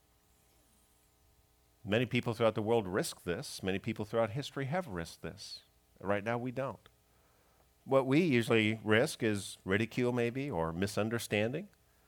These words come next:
And oftentimes, we just remain silent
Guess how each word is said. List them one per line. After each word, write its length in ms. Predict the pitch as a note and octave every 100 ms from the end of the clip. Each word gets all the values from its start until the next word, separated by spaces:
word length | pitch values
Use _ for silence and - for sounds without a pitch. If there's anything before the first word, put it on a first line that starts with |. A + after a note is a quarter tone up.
| _ _ _ _ _ _ _ _ _ _ _
And 120 | - C3+
oftentimes, 560 | F#3 F#3 D#3 F#3+ F#3+
we 280 | D#3 G#3 G#3
just 480 | D#3+ G3 G3+ - -
remain 360 | F#3 F#3 F#3
silent 500 | E3 - A2+ G2 D#2